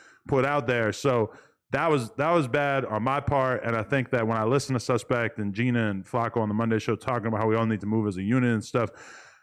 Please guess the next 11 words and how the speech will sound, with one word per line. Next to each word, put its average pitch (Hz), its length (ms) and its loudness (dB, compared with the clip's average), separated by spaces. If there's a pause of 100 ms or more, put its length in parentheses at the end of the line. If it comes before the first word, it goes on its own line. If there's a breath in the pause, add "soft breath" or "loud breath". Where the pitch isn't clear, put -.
(380 loud breath)
I 196 120 2
would 202 160 4
say 160 240 2
that 113 160 2
that's 107 260 -2
a 110 60 -4
pretty 98 320 -4
good 90 300 -4 (200)
example 90 680 -8
of 92 440 -6 (1000)
bad 98 340 -2